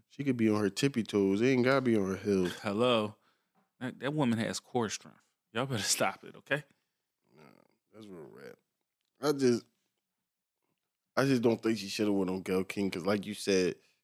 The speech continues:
Speaker 1: Gayle King be with the guilty people.
Speaker 2: Every time, every time the,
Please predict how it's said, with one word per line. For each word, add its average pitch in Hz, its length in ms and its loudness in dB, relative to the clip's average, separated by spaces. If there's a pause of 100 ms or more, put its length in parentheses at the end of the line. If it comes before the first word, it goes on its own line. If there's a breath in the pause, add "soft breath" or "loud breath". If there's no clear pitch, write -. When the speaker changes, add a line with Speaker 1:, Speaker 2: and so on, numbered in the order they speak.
(140)
Speaker 1:
Gayle 95 200 2
King 120 320 2
be 101 100 2
with 95 220 0
the 80 60 -12
guilty 101 380 -2
people. 76 420 -10 (100)
Speaker 2:
Every 180 200 4
time, 175 360 2 (100)
every 170 140 0
time 180 240 2
the, 147 80 2